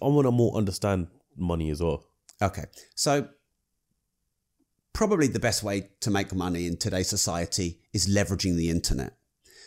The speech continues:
Speaker 2: The internet is the biggest commerce platform in the world. The internet is a market. A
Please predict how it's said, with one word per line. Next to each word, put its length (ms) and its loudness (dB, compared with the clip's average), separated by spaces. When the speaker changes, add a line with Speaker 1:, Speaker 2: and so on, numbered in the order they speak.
Speaker 2:
The 220 2
internet 600 0
is 180 -2
the 120 -2
biggest 600 -2
commerce 600 0
platform 720 -8
in 180 -2
the 60 -4
world. 440 -6
The 160 6
internet 360 4
is 120 0
a 40 4
market. 640 0
A 40 -20